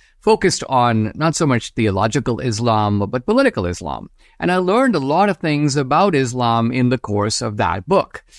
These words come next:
But not only that, I've obviously grown up with Muslims. I grew up in a country that is predominantly Hindu, India, about eighty to eighty-five percent Hindus, but then almost fifteen percent of Muslims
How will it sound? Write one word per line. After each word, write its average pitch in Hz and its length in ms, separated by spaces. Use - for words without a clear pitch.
But 175 100
not 254 220
only 151 240
that, 117 380
I've 233 140
obviously 247 400
grown 117 340
up 147 180
with 92 120
Muslims. 95 520
I 104 140
grew 110 180
up 110 140
in 98 80
a 87 80
country 110 380
that 127 180
is 98 140
predominantly 117 800
Hindu, 95 520
India, 101 480
about 98 340
eighty 117 320
to 117 200
eighty-five 113 480
percent 104 380
Hindus, 143 480
but 117 140
then 180 300
almost 143 420
fifteen 147 440
percent 120 360
of 107 80
Muslims 170 580